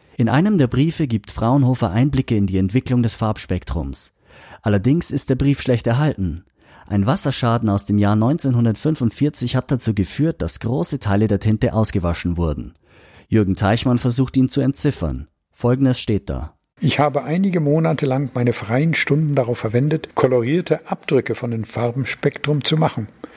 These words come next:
Speaker 2: und zu diesem Zwecke eine Kupferplatte gemacht, mit welcher ich die Farben drucken wollte. Allein dieses gelang mir nicht so, dass ich nur einigermaßen hätte zufrieden sein können. Nachher bemalte ich das ungedruckte Papier mit Wasserfarben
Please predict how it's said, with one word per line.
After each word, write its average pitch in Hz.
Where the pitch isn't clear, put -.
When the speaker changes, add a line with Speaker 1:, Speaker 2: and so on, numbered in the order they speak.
Speaker 2:
und 131
zu 135
diesem 165
Zwecke 135
eine 120
Kupferplatte 113
gemacht, 120
mit 131
welcher 143
ich 127
die 135
Farben 117
drucken 127
wollte. 104
Allein 180
dieses 175
gelang 127
mir 117
nicht 160
so, 180
dass -
ich 160
nur 165
einigermaßen 165
hätte 135
zufrieden 160
sein 107
können. 107
Nachher 151
bemalte 143
ich 113
das 113
ungedruckte 127
Papier 127
mit 139
Wasserfarben 107